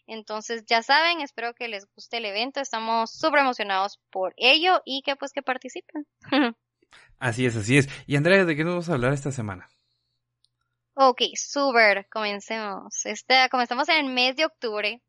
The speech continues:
Speaker 1: mes de Halloween, Spooky Season. Este día vamos a hablar de Slenderman, que es un personaje súper conocido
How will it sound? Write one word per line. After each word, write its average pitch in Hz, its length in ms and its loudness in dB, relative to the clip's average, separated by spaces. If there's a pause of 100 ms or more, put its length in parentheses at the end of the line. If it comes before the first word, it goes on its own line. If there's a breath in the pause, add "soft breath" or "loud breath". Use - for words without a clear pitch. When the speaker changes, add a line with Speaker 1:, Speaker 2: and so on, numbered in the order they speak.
(500 soft breath)
Speaker 1:
mes 214 260 -2
de 262 120 4
Halloween, 262 580 2 (100)
Spooky - 520 -12
Season. 320 420 -2 (680 soft breath)
Este 349 500 2
día 320 240 0
vamos 294 260 -2
a 254 40 -4
hablar 226 320 0
de 254 460 -2
Slenderman, 240 720 0
que 214 220 -2
es 220 200 -12
un 269 220 -4
personaje 269 480 0
súper 370 760 -2
conocido 208 680 -8